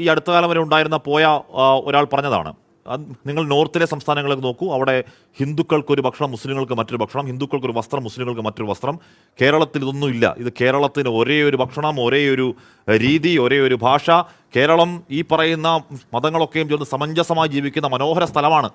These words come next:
എന്ന് പറഞ്ഞ ആളുടെ പേര് ആരിഫ് മുഹമ്മദ് ഖാൻ എന്നാണ്. താങ്കൾ, താങ്കൾ പറഞ്ഞ ആ പ്രസ്താവനയിൽ ഖേദം പ്രകടിപ്പിക്കാൻ തയ്യാറുണ്ടോ ശ്രീ, ആ, എസ് ജയസൂര്യൻ? കേരളം മിനി പാകിസ്ഥാനാണ് എന്ന താങ്കളുടെ ആ പ്രസ്താവന?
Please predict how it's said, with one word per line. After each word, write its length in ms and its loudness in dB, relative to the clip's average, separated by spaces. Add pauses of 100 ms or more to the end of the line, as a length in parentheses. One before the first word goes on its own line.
(380)
എന്ന് 160 -4
പറഞ്ഞ 180 0 (160)
ആളുടെ 200 2
പേര് 200 2
ആരിഫ് 180 0
മുഹമ്മദ് 240 -4
ഖാൻ 120 0
എന്നാണ്. 220 -6 (400)
താങ്കൾ, 240 2 (160)
താങ്കൾ 180 2 (120)
പറഞ്ഞ 180 0 (320)
ആ 140 0
പ്രസ്താവനയിൽ 520 0
ഖേദം 220 2
പ്രകടിപ്പിക്കാൻ 280 -2
തയ്യാറുണ്ടോ 360 -2
ശ്രീ, 100 -6 (760)
ആ, 20 2 (380)
എസ് 120 -18
ജയസൂര്യൻ? 360 -4 (720)
കേരളം 280 2
മിനി 140 -2 (100)
പാകിസ്ഥാനാണ് 560 -2 (140)
എന്ന 180 -8
താങ്കളുടെ 260 0
ആ 80 2
പ്രസ്താവന? 340 -2